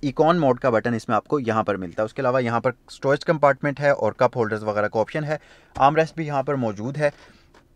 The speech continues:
और अगर पैसेंजर साइड पर आ जाएं तो यहाँ पर आपको ग्लव बॉक्स मिलेगा। उसके अलावा एयरबैग पैसेंजर के लिए भी मौजूद है। इसमें आपको, आपको दो एयरबैग्स दिए गए हैं और इसके फ्रंट जो पैसेंजर डोर है, इसकी भी आप कंडीशन देख लीजिए।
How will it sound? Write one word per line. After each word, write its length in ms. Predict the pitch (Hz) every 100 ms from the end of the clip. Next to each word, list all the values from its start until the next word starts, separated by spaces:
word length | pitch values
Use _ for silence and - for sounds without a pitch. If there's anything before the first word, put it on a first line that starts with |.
| _ _ _ _ _ _ _ -
और 240 | 127 127
अगर 380 | 131 135 147 170
पैसेंजर 360 | 180 170 185 202
साइड 220 | 208 190
पर 100 | 196
आ 100 | 143
जाएं 140 | 156 156
तो 80 |
यहाँ 220 | 147 135 143
पर 100 | 151
आपको 240 | 139 151
ग्लव 220 | 117 123 151
बॉक्स 300 | 175 170 170
मिलेगा। 360 | 147 139 147 139
उसके 260 | - -
अलावा 340 | 139 127 135 127 -
एयरबैग 340 | 165 160 151 143
पैसेंजर 380 | 131 127 127
के 100 | 127
लिए 140 | 131 123
भी 100 | 120
मौजूद 400 | 113 104 107 143
है। 80 | 160
इसमें 180 | 147 135
आपको, 240 | 127 151
आपको 220 | 156 - 135
दो 200 | 127 151
एयरबैग्स 440 | 160 151 143 143
दिए 240 | 131 143 131
गए 180 | 135
हैं 180 | 135 143
और 240 | - 123 123
इसके 260 | 131 -
फ्रंट 300 | 143 151 175
जो 120 | 160 170
पैसेंजर 480 | 139 - 143 170
डोर 320 | 165 131 139 156
है, 120 | 143
इसकी 200 | - 170
भी 60 | 151
आप 140 | 139
कंडीशन 400 | 143 127 120 156
देख 220 | 120 120
लीजिए। 180 | 160 165